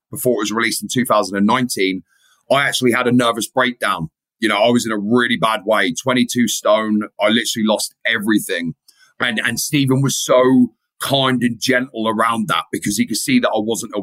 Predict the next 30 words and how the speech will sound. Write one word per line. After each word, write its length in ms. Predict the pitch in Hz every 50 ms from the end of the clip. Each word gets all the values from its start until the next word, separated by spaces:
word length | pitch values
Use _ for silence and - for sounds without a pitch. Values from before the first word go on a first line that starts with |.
| 95 95
very 260 | 117 113 107 110 107
well 240 | 101 107 104 101 95 98
man. 420 | 101 98 107 117 123 135 139 139 - _ _ _ _ _
Uh, 140 | 101 107 110 107
and 80 | 117
he 60 | 120
was 140 | 113 107 - -
so 180 | 120 117 120
caring, 640 | 120 - - 123 120 120 120 120 120 117 120 120 117 - 98
and 320 | 104 101 101 101 104 95 - - _ _ _ _ _ _ _ _ _ _
I, 120 | 135 147 - 151
I 40 |
can't 240 | 156 - 175 156 147
thank 200 | - 147 139 123
the 60 | 123
guy 200 | 117 127 120 117
enough. 260 | 113 123 113 104 - - -
To 100 | - 165
this 160 | 170 143 -
day, 280 | - - 143 139 135 113
he's 180 | 104 120 120 -
still 220 | - 147 127 123
stay 240 | - - 135 117 113
in 80 | 104
contact 500 | 101 - 123 117 107 - 101 87 - _
and 80 | 98 87
checks 300 | - - 104 - - -
in 80 | 104 101
with 120 | 95 87
me. 120 | 82 76